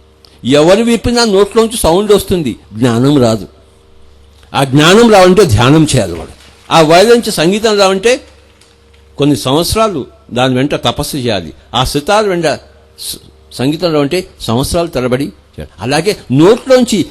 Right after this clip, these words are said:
జ్ఞానం రావాలంటే కొన్ని సంవత్సరాలు ధ్యానం చేస్తే గానీ నోట్లోంచి జ్ఞానం రాదు, నోట్లోంచి సౌండ్ వస్తుంది. ఇది ఎవరికీ తెలియదు. నోరుంది కదా అని మాట్లాడటము,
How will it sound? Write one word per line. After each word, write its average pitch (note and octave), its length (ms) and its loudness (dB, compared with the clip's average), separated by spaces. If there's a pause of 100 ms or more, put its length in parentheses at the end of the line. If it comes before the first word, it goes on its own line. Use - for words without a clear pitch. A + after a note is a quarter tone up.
జ్ఞానం D#3 540 0
రావాలంటే D#3 440 2 (240)
కొన్ని C3+ 200 2
సంవత్సరాలు D3 440 -2
ధ్యానం A#2 460 0
చేస్తే D#3+ 280 -2
గానీ C3+ 280 0 (180)
నోట్లోంచి C#3 520 0
జ్ఞానం C3 480 0
రాదు, B2+ 280 2 (280)
నోట్లోంచి F#3+ 420 2
సౌండ్ E3 400 4
వస్తుంది. - 340 -4 (800)
ఇది C#4+ 120 2
ఎవరికీ C4 400 0
తెలియదు. A#3 440 -6 (640)
నోరుంది A#3+ 580 2
కదా B3 220 2
అని G#3+ 160 -2
మాట్లాడటము, D#3 680 -4